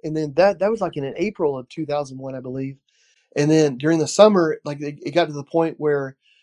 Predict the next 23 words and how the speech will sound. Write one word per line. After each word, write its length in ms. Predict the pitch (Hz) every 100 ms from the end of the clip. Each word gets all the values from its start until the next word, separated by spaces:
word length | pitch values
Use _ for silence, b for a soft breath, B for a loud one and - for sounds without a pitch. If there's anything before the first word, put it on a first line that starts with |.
| _
I 80 | -
forget 220 | - 233
what 120 | 285 147
the 80 |
measurement 440 | 123 170 214 156 -
was, 240 | 131 120
but 120 | 131
it 20 | 190
was 140 | 233
something 260 | 208 147 113
crazy. 420 | - 175 185 131
It 40 |
was, 100 | 139
like, 100 | 160
twenty 240 | 139 170 165
over, 220 | 151 127
like, 180 | 123 - _ _ _
thirty-six 420 | - 151 185 170 -
hundred 380 | 127 175 147
or 40 | 123
some 240 | - 156
crazy 380 | 160 - 165 151
number. 400 | 147 170 143 127